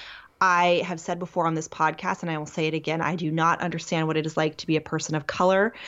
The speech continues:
Um, I do not know what it's like to be a person of color in our country. Uh, I do not know what it's like to be an immigrant, and I don't pretend to know all of those things. And as, you know, quote unquote woke as I try to be,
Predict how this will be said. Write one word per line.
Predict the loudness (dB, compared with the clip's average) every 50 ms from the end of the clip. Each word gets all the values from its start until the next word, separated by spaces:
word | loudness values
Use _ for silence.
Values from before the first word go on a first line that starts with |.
| -14 -14 -16 -12 -4 0
Um, | 2 4 4 4 2 0
I | 0 -2
do | -2 0
not | 0 0 0 0 -4 -10 _ _ _ _ -4
know | 0 2 2 4 4 4
what | 4 4 4
it's | 2 0 0
like | -2 -2 -2 -4
to | -4
be | 0 0 0
a | 0
person | 0 -2 -2 -2 -2 -2
of | -2
color | -2 0 2 2 4 4
in | 2 2 0 0
our | 2 2 4 4 4 2
country. | 0 -2 -6 -2 -2 -2 -2 -2 0 2 2 4 4 2 2 -2 -16 -18 -18 -18 -20 -12 _ 0
Uh, | 2 4 4 4
I | 2
do | 2 2
not | 2 2 2 0 0
know | -4 -4
what | -4 -4 -6
it's | -8 -8 -8
like | -8 -8 -8 -8
to | -6
be | -4 -4
an | -2
immigrant, | -2 0 0 0 2 2 2 2 0 0
and | -2 -2 0
I | 0 -2
don't | 0 -2 -2 -4 -4 -4
pretend | -4 -4 -4 -4 -4 -2 0 0 0 0
to | 2
know | 2 4 4
all | 4 4 2
of | 2
those | 0 0 0 -2 0
things. | 0 2 2 2 0 -2 -2
And | -2 0 0 2 2 2 0 -2 -4 -6 -14 -16 -16 -18 -20 -20 _ _ _ -12 -6
as, | -2 0 2 2 0 0 -4 -10 -6 -2
you | -2 0
know, | 0 -2 -2
quote | -2 0 0 2
unquote | 2 0 0 2 2 2 2 0
woke | 0 0 2 2 2 2 2
as | -2 -2 0 2
I | 0 0
try | 0 -2 -2 -2 -2 -2
to | -2 -4
be, | -2 -2 0 0 -2 -4